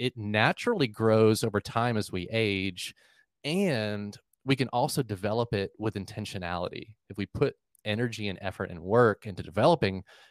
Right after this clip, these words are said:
our skills in this area, we can see it grow. And so that's one of the main differences between, like, a personality model, uh, a-, and, and an E Q model. And so that's one of the reasons I think it's really important,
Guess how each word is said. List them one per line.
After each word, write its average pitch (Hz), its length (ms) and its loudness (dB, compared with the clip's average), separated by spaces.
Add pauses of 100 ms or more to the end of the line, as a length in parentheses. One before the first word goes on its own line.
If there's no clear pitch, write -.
(120)
our 98 140 2
skills 110 640 2
in 104 120 -4
this 90 220 -4
area, 92 500 0 (300)
we 120 120 2
can 117 140 -2
see 98 280 -4
it 95 100 -6
grow. 90 560 0 (340)
And 104 120 -2
so 117 120 4
that's 120 280 6
one 160 100 2
of 135 60 0
the 107 80 2
main 101 420 -2
differences 92 800 -4
between, 90 520 -6
like, 85 140 -8
a 90 60 -16
personality 92 500 -4
model, 82 480 -2 (180)
uh, 85 240 0 (120)
a-, 90 180 -6
and, 87 260 -2
and 87 180 -8
an - 40 -14
E 90 80 -10
Q - 240 -6
model. 78 340 -6 (400)
And 104 120 0
so 107 240 8 (560)
that's 135 180 10
one 147 80 8
of 127 60 8
the 117 60 8
reasons 113 340 6
I 120 100 8
think 127 180 4
it's - 140 -2
really 95 200 6
important, 107 540 0